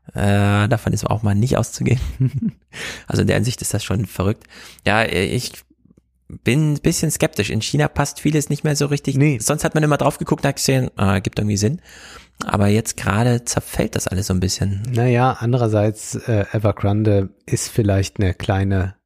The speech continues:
Speaker 2: Angelegenheit dann doch nur. Also jetzt interessant hier für Leute, die an der Börse spekulieren.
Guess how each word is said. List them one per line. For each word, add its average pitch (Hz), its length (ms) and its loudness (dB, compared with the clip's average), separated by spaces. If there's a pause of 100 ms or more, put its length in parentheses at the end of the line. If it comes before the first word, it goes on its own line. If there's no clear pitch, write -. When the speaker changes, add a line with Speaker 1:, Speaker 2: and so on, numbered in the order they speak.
(280)
Speaker 2:
Angelegenheit 98 880 2
dann 95 160 0
doch - 240 -4
nur. 107 400 0 (400)
Also 104 240 2
jetzt 110 320 2
interessant 98 580 -2
hier 104 220 0
für 98 340 0
Leute, 95 340 0
die 98 240 2
an 98 260 -2
der 92 260 0 (340)
Börse 110 320 2
spekulieren. 110 760 2